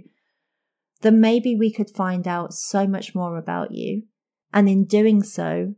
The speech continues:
not only will we really look at your growth in a different way, but you will truly become authentic. You won't even have to think about it because you will have got to know yourself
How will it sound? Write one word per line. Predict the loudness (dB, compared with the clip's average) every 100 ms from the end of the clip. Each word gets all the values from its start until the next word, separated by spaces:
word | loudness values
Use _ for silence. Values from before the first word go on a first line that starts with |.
| _
not | 2 4 2
only | 2 4 4
will | 2 -2
we | -2 -6
really | -4 -2 -2 -2 -6 -4
look | -6 -8 -12
at | -10 -8
your | -6 -8
growth | -6 -6 -6 -6
in | -8
a | -6
different | -8 -10 -8 -8
way, | -6 -6 -8 _ _ _ _ _
but | 2 6
you | 6
will | 8 4 4
truly | -2 -2 0 0
become | 0 -2 -2 0 0 -2 -6 _ -6
authentic. | -4 -2 -2 -2 -2 -6 -6 -4
You | -2
won't | -2 -2
even | -4 -4 -4 -4
have | -4 -8 -12
to |
think | -6 -2 -2
about | -2 -6 -6 -6
it | -6
because | -8 -6 -4 -4 -4
you | -2 0
will | -2
have | -4 -6
got | -4 -6 -6
to | -4
know | 0 2
yourself | 4 2 -2 -8 -8 -6 -6 -10